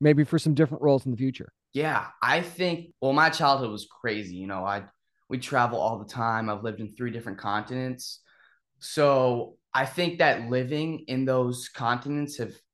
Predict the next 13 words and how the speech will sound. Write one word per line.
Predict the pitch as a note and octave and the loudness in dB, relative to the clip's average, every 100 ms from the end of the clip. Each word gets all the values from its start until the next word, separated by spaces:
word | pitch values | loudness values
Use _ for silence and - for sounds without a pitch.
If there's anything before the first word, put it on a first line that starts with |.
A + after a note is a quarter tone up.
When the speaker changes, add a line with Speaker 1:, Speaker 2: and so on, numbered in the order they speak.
| _ - | _ -18
Speaker 2:
helped | - B2+ C3 | -2 -2 0
me | B2+ B2 | -2 -4
adapt | F#2 G#2 G#2+ A2+ - - B2 | -6 -6 -4 -6 -10 -16 -14
to, | |
to | - - A#2 | -14 -12 -10
different | A2 A#2 A2 G#2+ | -8 -8 -10 -8
cultures. | G#2 A2 D#3 G3 - - _ _ _ _ _ - | -8 -4 -4 -4 -8 -14 _ _ _ _ _ -4
And | C#3 C3 B2+ B2 - | -2 0 2 0 2
I've | C3 C3+ | 2 4
also | C#3 C3+ C#3+ | 2 2 -2
learned | C3 B2+ A#2+ - C3 | 0 -2 -4 -8 -12
the | A#2 | -4
languages | C3+ G#3 D#3 B2 G#2+ G2 | -2 0 -2 -4 -8 -10